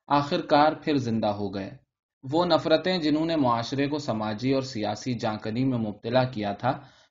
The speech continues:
پھر جاگ اٹھیں۔ خیال تھا کہ لوگوں کو اب ہوش آ گیا ہوگا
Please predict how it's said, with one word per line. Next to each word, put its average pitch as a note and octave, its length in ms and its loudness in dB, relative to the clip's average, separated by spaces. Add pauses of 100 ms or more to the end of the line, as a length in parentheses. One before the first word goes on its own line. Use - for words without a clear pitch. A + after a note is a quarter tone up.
(120)
پھر F3+ 100 0
جاگ C3 320 6
اٹھیں۔ A2 340 -6 (540)
خیال E3 400 8
تھا G#3+ 160 2
کہ A3 120 0
لوگوں D3+ 380 6
کو F3+ 140 2
اب C#3+ 220 2
ہوش C#3+ 240 4
آ C#3 120 6
گیا C3+ 200 2
ہوگا C3+ 320 0